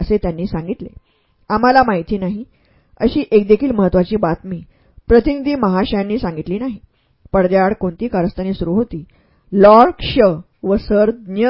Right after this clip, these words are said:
खासगीरित्या काय बोलत आणि काय करत यासंबंधी त्यांनी बरीच माहिती आम्हाला दिली.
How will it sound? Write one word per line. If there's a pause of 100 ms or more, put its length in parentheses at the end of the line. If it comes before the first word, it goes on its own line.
(100)
खासगीरित्या
काय
बोलत (340)
आणि
काय
करत
यासंबंधी
त्यांनी
बरीच
माहिती
आम्हाला
दिली.